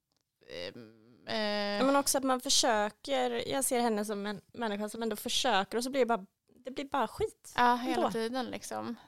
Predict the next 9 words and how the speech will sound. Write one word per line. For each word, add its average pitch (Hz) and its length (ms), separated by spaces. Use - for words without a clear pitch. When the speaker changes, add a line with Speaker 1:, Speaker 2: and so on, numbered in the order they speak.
Speaker 2:
Hur 294 100
mycket 269 240
hon 226 140
Speaker 1:
Eh. - 60
Speaker 2:
än 202 200
Speaker 1:
Ja, 214 320
och 220 140
så 233 80
liksom, 214 600